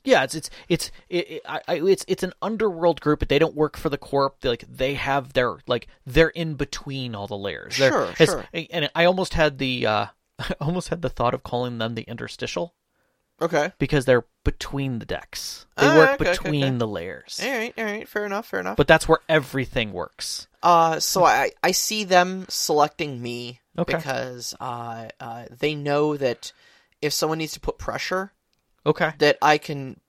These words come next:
Speaker 2: put that pressure without thinking about it,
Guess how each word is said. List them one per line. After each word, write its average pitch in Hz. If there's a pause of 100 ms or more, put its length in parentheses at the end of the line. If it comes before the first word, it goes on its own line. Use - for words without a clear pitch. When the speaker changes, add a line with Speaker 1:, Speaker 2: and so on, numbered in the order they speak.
(100)
Speaker 2:
put 208
that -
pressure 127 (220)
without 139
thinking 175
about 120
it, 120